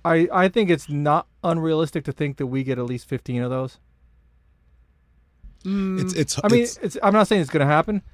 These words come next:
Speaker 1: but I'm
Speaker 3: Yeah.
Speaker 1: not saying it's not unrealistic. You can see it, it wouldn't be too much of a stretch to see that we can get fifteen.
Speaker 3: You have, what, five wins?
Speaker 1: Yeah.
Speaker 3: Where's your
Speaker 1: Maybe.
Speaker 3: loss?
Speaker 1: I, I, maybe the Sa-, uh, way out Salt Lake.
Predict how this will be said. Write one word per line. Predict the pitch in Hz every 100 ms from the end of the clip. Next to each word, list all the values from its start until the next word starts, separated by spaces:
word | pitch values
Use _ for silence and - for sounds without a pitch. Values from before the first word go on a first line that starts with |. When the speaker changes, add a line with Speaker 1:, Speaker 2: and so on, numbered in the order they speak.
| -
Speaker 1:
but | 156
I'm | 170
Speaker 3:
Yeah. |
Speaker 1:
not | 185 165
saying | 170
it's | 131
not | 151 156 170 180
unrealistic. | 147 143 139 131 - 127
You | 156 180
can | 175
see | - 185 175 170 - _ -
it, | 170 170
it | 190
wouldn't | 165 226 226
be | 196 170
too | - 202
much | 180 175
of | 151
a |
stretch | - 143 139
to | -
see | 120 147 131
that | 127 - _ _ _ _ _ _ _ -
we | 139
can | 139
get | 127 -
fifteen. | 127 127 107 101 _ _ _ _ _ _ _ _ _ _ _ _ _ -
Speaker 3:
You | 131
have, | 110 - - -
what, | 101 -
five | 110 101
wins? | 98 113 123 - _ _ -
Speaker 1:
Yeah. | 131 107 _ _
Speaker 3:
Where's | 214 110 107
your | 101
Speaker 1:
Maybe. | 104
Speaker 3:
loss? | 90 - - _ _ _ _ -
Speaker 1:
I, | 175 170 160 156
I, | 151 139 -
maybe | 160 156 143
the | 131
Sa-, | - 147 156
uh, | 147
way | 143 139 131
out | 123
Salt | 131 123
Lake. | 127 123